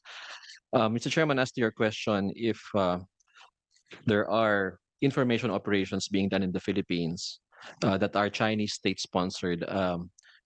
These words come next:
as mentioned, Mister Chairman, by, um, D D G ace of the National Intelligence Coordinating Agency, it is,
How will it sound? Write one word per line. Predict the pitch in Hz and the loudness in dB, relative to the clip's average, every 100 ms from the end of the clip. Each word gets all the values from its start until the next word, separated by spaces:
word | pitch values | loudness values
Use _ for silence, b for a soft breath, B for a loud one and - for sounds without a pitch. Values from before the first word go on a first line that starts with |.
| - | -2
as | 104 - 113 | -2 -2 0
mentioned, | 110 110 107 95 82 | 0 2 0 -2 -2
Mister | 95 - | -4 -2
Chairman, | 98 110 107 104 95 | 0 2 2 0 0
by, | 92 90 87 87 B B B - | 0 0 -2 -6 B B B -2
um, | 101 90 85 87 - _ | 2 2 0 -4 -12 _
D | - 92 | -2 0
D | 95 85 | 0 0
G | - 95 95 104 | 0 0 0 0
ace | 101 - - - - | -2 -2 -6 -8 -2
of | 95 92 | -2 0
the | 98 | 2
National | 95 - 101 | 0 0 -2
Intelligence | 95 95 92 98 - | 0 0 0 -4 -2
Coordinating | 92 92 90 87 87 | -2 0 -2 -4 -4
Agency, | 78 82 82 - 82 - | -4 -4 -4 -4 -4 -4
it | 98 | -2
is, | 101 - - | -2 -2 -6